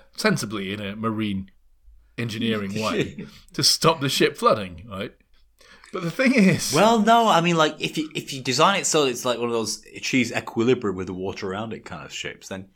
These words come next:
Speaker 2: you could let it flood, couldn't you?
Speaker 1: But the thing is, when the watertight doors close and trap them in these little compartments, the compartments are still flooding. <laughs> So,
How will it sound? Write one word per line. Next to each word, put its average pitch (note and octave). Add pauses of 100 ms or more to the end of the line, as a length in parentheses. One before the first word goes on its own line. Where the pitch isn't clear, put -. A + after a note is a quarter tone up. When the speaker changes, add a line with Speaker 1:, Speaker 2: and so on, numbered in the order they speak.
(140)
Speaker 2:
you B2
could A3
let E2+
it -
flood, -
couldn't -
you? - (1120)
Speaker 1:
But C4
the A#3
thing C4+
is, F3 (420)
when A#3+
the B3+
watertight F#3
doors C#3
close C3
and G2+
trap -
them A#2
in A#2
these A#2
little B2
compartments, B2+ (640)
the G3
compartments A3
are F3
still G#3
flooding. D#3+
<laughs> - (760)
So, F#3+